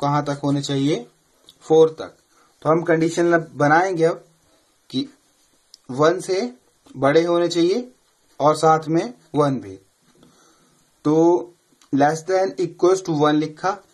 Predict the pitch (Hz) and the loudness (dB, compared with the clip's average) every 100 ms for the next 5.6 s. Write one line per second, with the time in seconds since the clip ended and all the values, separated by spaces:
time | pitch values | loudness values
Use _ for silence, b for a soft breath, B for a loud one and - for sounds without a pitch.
0 | _ - 120 101 - - 143 165 185 - | _ -8 -8 -8 -14 -4 0 0 -2 -2
1 | 202 190 - 196 202 - 156 151 151 165 | 0 -2 0 0 0 -2 0 2 4 2
2 | 170 175 180 185 180 131 - b b b | -2 -6 -6 -2 -2 -2 -6 b b b
3 | b b _ 151 175 196 196 165 143 120 | b b _ 0 0 -2 -2 2 2 0
4 | 101 113 156 170 190 185 175 170 180 190 | -4 0 0 0 0 2 4 2 4 4
5 | 190 175 175 175 180 | 4 2 0 0 0